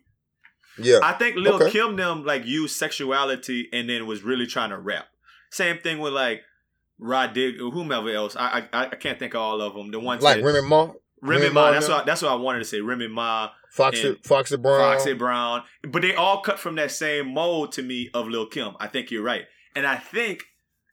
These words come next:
Speaker 2: that Nicki Minaj is still cut from that same mold. She's just like a down south influence, Lil Wayne helped me get to this point version
Speaker 1: Mm-hmm.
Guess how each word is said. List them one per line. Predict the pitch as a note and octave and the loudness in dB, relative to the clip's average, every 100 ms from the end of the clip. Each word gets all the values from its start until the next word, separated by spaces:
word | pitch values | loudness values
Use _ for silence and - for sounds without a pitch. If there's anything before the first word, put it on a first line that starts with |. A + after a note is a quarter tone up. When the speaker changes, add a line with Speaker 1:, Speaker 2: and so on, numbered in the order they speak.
| _ _ _ _ _ _ _ C#3+ | _ _ _ _ _ _ _ -6
Speaker 2:
that | C#3 C3 A#2+ | -2 -2 -2
Nicki | D3+ F3 | -4 -2
Minaj | D3+ C3+ C#3+ C#3+ C3+ - | -4 0 0 0 -2 -4
is | C#3 B2+ | -4 -2
still | - D#3 C#3+ C#3 C3+ | -4 -2 0 0 -2
cut | - C#3+ | -2 -2
from | C3+ B2 | -4 -4
that | G#2+ | -4
same | G#2 C#3 C3+ C3+ | -4 -4 -4 -4
mold. | B2 B2 | -2 -4
She's | A#2+ C#3+ B2+ | -4 -6 -6
just | C#3+ | -6
like | C#3 B2 A#2+ | -4 -4 -4
a | G#2 F2+ _ _ _ _ _ _ - - | -8 -10 _ _ _ _ _ _ -20 -10
down | A#2+ C3+ C#3+ | -4 -2 -2
south | D3+ C3+ C3 | -2 -2 -4
influence, | A#2 C3 C3 B2+ A#2+ | -10 -8 -6 -6 -6
Lil | A2+ C3 B2 | -6 -4 -4
Wayne | B2+ A#2+ | -6 -4
helped | B2 A#2+ | -4 -4
me | A#2 G#2+ | -6 -8
get | A#2 B2+ | -8 -8
to | A2+ | -10
this | A2 | -10
point | - - B2 A2 - _ _ _ _ | -12 -10 -8 -8 -12 _ _ _ _
version | A2 F#2+ A#2+ B2 A#2+ A2+ | -20 -6 -2 0 -2 -2
Speaker 1:
Mm-hmm. | B2 A#2+ | -4 -6